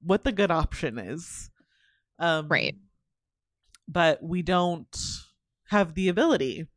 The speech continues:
Speaker 1: Uh, so we've just kind of made it so, like,
Speaker 2: Right.
Speaker 1: we all go to heaven.
Speaker 2: Right.
Speaker 1: But we don't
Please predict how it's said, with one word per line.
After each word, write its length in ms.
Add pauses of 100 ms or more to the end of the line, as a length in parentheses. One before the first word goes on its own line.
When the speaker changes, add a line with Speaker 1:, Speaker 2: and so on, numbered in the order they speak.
(640)
Speaker 1:
Uh, 180
so 340
we've 360
just 680 (920)
kind 340
of 240
made 340
it 140
so, 500 (220)
like, 240 (720)
Speaker 2:
Right. 280
Speaker 1:
we 120
all 260
go 160
to 100
heaven. 480 (400)
Speaker 2:
Right. 280 (380)
Speaker 1:
But 260
we 120
don't 320